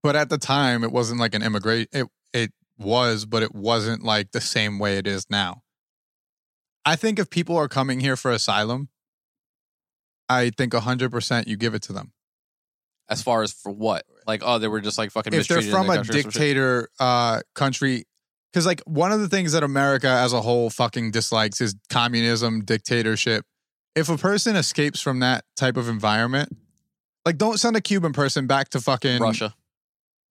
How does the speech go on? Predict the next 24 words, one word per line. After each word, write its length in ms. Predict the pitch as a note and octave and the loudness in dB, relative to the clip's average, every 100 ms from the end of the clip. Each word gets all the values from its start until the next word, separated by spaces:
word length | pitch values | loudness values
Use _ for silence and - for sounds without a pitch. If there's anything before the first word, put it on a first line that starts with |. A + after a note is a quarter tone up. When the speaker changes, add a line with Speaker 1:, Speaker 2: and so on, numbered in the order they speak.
| _ | _
Speaker 1:
R-, 100 | C3 - C#3 | -6 -6 -4
don't 180 | C#3+ F#3 | 0 0
send 120 | A3 G#3 | 2 0
a 40 | |
Cuban 240 | G#3+ F#3+ | 2 2
person 220 | E3+ D3+ D#3+ | 2 2 0
back 160 | D3 | 0
to 100 | D#3 | 2
Russia. 520 | C3+ - - D3 G4 - | 2 4 4 4 2 2
Speaker 2:
<laughs> 40 | G4+ - F#4+ - F4+ C5 - _ _ _ - - - - | -2 0 -2 -2 -4 -6 -12 _ _ _ -18 -14 -8 2
You 60 | |
know, 80 | A#3 | 4
you 120 | G3+ F#3 | 6 6
know 40 | |
what 100 | F#3+ | 6
I 40 | |
mean? 120 | F#3+ F#3 | 6 4
Like, 160 | E3+ | 4
it's 120 | E3+ F#3 | 4 2
like, 120 | D3+ | 4
"Yo, 160 | D3 | 4
you're 120 | C3+ D3+ | 4 4
not 140 | E3+ | 4
gonna, 160 | D#3+ | 4